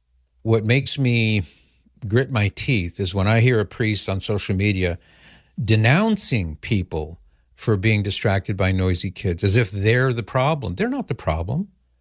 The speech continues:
You know, this, this going way overboard, you know, we have to show, you know, one hundred percent welcome to these big families, which I do agree with, by the way. We do have to do that. We should do that.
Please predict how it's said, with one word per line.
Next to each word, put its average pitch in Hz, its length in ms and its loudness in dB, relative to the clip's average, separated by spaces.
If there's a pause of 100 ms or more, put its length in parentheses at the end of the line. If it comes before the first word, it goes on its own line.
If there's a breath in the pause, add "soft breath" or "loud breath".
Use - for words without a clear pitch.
(1160)
You 131 120 2
know, 113 140 4
this, 113 220 0
this 110 260 -2
going 117 520 0
way 113 260 2
overboard, 98 600 -2
you 92 60 -4
know, 92 100 0
we 101 120 0
have 104 240 0
to 107 100 -10
show, 98 380 0 (640 loud breath)
you 110 100 -2
know, 92 80 2
one 107 240 4
hundred 120 340 2
percent 110 800 -2
welcome 107 520 0
to 104 280 -2
these 98 320 0
big 104 260 -2
families, 101 520 0
which 101 180 -2
I 107 100 4
do 95 140 -2
agree 107 220 0
with, 98 180 -2
by 90 140 0
the 87 100 -4
way. 87 160 -2
We 92 140 -4
do 135 240 0
have 95 160 -2
to 90 80 -10
do 87 160 -6
that. 80 160 -6
We 92 80 -2
should 185 240 0
do 85 160 -6
that. 82 240 -10